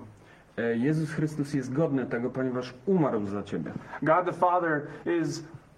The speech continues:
Speaker 2: praised by this. He, he loves our obedience.
Speaker 1: Bóg Ojciec, e, jest przez to wywyższany. On, on lubi, on, on, jemu się podoba nasze posłuszeństwo.
Speaker 2: And the Holy Spirit was given to you for this.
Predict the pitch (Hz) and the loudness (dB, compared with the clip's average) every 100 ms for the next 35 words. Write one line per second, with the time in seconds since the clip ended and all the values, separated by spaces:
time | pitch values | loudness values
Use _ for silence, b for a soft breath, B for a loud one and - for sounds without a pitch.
0 | - - 190 185 160 139 117 - - - | -20 -4 2 4 4 2 -2 -12 -12 2
1 | 143 135 123 120 117 - - - - 160 | 4 4 0 -2 -4 -10 -14 -16 -4 0
2 | 151 139 165 139 147 160 156 135 151 143 | 0 0 2 4 6 8 6 2 2 4
3 | 131 135 127 110 107 - - - B B | 4 2 0 -2 -6 -12 -16 -16 B B
4 | B B B 107 143 147 143 143 147 143 | B B B -2 -2 -2 0 0 2 0
5 | - - 123 123 120 123 131 - 143 - | -2 -8 -4 -4 -2 -2 -4 -4 -6 -4
6 | 127 135 131 143 - 151 135 110 110 120 | -2 -2 0 -2 0 0 0 0 0 -2
7 | - 117 120 120 117 131 143 139 135 131 | -2 -2 -2 -2 0 2 2 2 0 0
8 | 135 135 113 120 110 82 123 123 135 139 | 0 -4 -4 -4 -2 -4 -2 0 2 2
9 | 147 143 131 135 131 120 - 131 131 - | 0 0 0 0 0 -2 -2 -2 -4 -6
10 | 113 117 - 110 98 - 92 95 B 160 | -6 -6 -4 -4 -4 -6 -10 -10 B 2
11 | 147 180 175 175 202 190 175 139 160 175 | 4 4 2 2 2 2 2 0 -2 0
12 | 180 165 175 151 147 180 170 156 131 170 | -2 -2 0 0 0 -2 0 -2 -2 0
13 | 131 107 - - | 0 -2 -10 -12